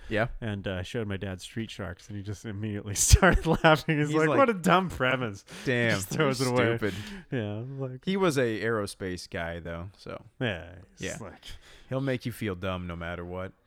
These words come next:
Speaker 2: Yeah, but
Speaker 1: "What'd you do today, Dad?" "Oh, j-, made, uh, you know,
Speaker 2: Selling
Speaker 1: flight,"
Speaker 2: peanut butter.
Speaker 1: you know? <laughs> Oh, yeah. At the, near the end, eh? Selling
Speaker 2: No, he,
Speaker 1: peanut
Speaker 2: that,
Speaker 1: butter.
Speaker 2: like, that was his bread and butter my entire life.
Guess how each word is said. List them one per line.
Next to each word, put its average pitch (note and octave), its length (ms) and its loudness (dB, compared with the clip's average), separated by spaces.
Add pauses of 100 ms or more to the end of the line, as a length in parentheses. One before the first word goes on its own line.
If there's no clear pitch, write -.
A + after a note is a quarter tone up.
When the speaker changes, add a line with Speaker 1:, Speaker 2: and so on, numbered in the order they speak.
Speaker 2:
Yeah, G#2+ 220 -2 (280)
but - 180 -12 (480)
Speaker 1:
"What'd E3+ 180 -6
you D3 160 0
do A#2 60 0
today, A2+ 240 0
Dad?" G3 80 -8
"Oh, A3 220 -4
j-, C#3+ 260 -8
made, A#2+ 440 -6
uh, G#2+ 360 0
you G#2+ 140 -8
know, F#2+ 160 -6
Speaker 2:
Selling A2 260 0
Speaker 1:
flight," A#2 220 4
Speaker 2:
peanut B2+ 120 0
butter. G#2+ 300 -2
Speaker 1:
you B2 120 -2
know? B2 200 -2
<laughs> - 20 0 (880)
Oh, F3+ 60 4
yeah. D3 100 4 (220)
At - 160 0
the, E3+ 360 0
near E3+ 200 0
the C3 140 0
end, G#2+ 180 -2
eh? F#2 180 -4
Selling D#3 280 2
Speaker 2:
No, - 20 -2
he, C#3+ 120 -2
Speaker 1:
peanut - 80 -2
Speaker 2:
that, A#2 160 0
Speaker 1:
butter. - 40 -12
Speaker 2:
like, A2 260 -6
that A2+ 160 -4
was A#2 140 -10
his G2 220 -14 (100)
bread A2 220 -2
and F#2 60 -10
butter G#2+ 280 -4
my F#2+ 160 -6
entire F#2+ 320 -8
life. B2+ 220 -10